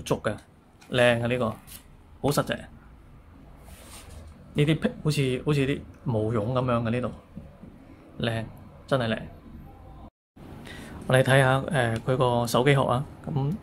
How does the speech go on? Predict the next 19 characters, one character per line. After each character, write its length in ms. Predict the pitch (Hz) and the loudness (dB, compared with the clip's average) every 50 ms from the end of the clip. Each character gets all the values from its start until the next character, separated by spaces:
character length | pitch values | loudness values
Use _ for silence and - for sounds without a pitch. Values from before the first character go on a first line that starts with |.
| - - | -6 -2
好 100 | 131 143 | -2 0
似 140 | 156 - 135 | 0 0 0
素 180 | - 135 120 | 2 2 2
皮 200 | 113 120 117 123 | 2 2 2 2
咁 60 | 127 131 | 2 2
嘅 160 | 135 127 120 | 0 0 0
款 240 | 113 - - - 117 | -2 -4 -4 -2 -2
啦， 80 | 123 | 0
呢 100 | 123 131 | 0 -2
隻。 180 | 127 127 - - - - - - - - - - - - - - - - - - - - - - - - - - - - - - - - - - - - - - - - - - - - - - - - - - - - - - - - - - - - - - - | -2 -2 -4 -6 -8 -12 -16 -18 -18 -18 -18 -18 -18 -18 -18 -18 -18 -18 -18 -16 -16 -14 -14 -14 -16 -16 -16 -16 -16 -16 -16 -14 -14 -12 -12 -12 -12 -14 -14 -14 -14 -14 -16 -16 -14 -14 -12 -12 -12 -14 -16 -16 -16 -16 -16 -16 -16 -18 -16 -14 -10 -10 -10 -6 -4
咁 120 | - 127 120 | -2 0 0
就 60 | 120 | 0
earphone 480 | 120 131 139 143 147 147 151 147 147 | 0 2 4 4 4 4 4 4 4
啦， 60 | 151 151 | 4 2
呢 960 | 151 - - - - - - - - - - - - - - - - - | 0 -2 -8 -12 -12 -12 -12 -16 -18 -18 -18 -20 -18 -18 -18 -6 0 2
啲 80 | 151 151 | 4 4
係 60 | 139 | 4
有 180 | 127 110 110 117 | 4 2 2 0
線 200 | 113 - 131 | 0 -2 -2